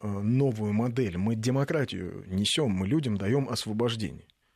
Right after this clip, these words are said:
Это же не, не придумали во время, там, вторжения на Гренаду или во время вторжения в Ирак. Не в две тысячи третьем году.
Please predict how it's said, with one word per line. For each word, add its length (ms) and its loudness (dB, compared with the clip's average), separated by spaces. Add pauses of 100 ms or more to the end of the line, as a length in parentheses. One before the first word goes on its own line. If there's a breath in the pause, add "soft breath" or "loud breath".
(280)
Это 180 -2
же 100 4
не, 140 4
не 380 4
придумали 680 0
во 300 -2
время, 260 0
там, 100 -8
вторжения 460 0
на 100 0
Гренаду 520 0
или 280 -4 (120)
во 100 0
время 260 2
вторжения 480 0
в 100 -2
Ирак. 240 -4 (240 loud breath)
Не 100 2
в 40 0
две 120 0
тысячи 240 -4
третьем 320 -2
году. 240 -2